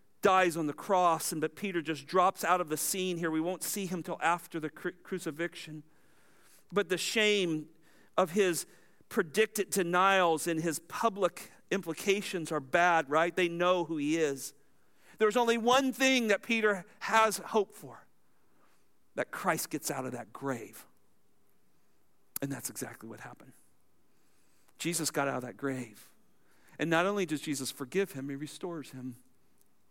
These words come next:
John chapter twenty-one, Jesus is walking along the shoreline. Peter and his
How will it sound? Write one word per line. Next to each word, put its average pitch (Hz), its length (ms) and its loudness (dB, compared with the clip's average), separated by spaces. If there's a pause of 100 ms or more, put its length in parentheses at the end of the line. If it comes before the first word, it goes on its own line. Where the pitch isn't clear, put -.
(220)
John 165 240 4
chapter 160 240 -2
twenty-one, 160 720 0 (640)
Jesus 156 340 -2
is 151 60 -4
walking 165 340 2
along 156 300 0
the 147 60 -2
shoreline. 151 640 0
Peter 160 340 0
and 143 100 -2
his 147 260 -4